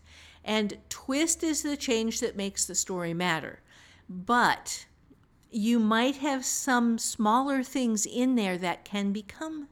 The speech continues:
twists. Twist is a complicated concept. We are not gonna get into it too much today. Um,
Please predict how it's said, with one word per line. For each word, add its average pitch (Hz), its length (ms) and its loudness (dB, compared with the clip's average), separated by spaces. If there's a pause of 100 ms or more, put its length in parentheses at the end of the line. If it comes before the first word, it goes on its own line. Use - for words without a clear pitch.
(100)
twists. - 440 -6 (400)
Twist 311 320 0
is 330 140 2
a 240 60 2
complicated 247 760 2
concept. 202 540 0
We 190 220 -2
are 160 120 -2
not 156 600 0
gonna 214 180 -4
get 185 240 -4
into 175 260 -6
it - 140 -6
too 190 140 -4
much 160 320 -6
today. 139 420 -6 (560)
Um, 175 560 2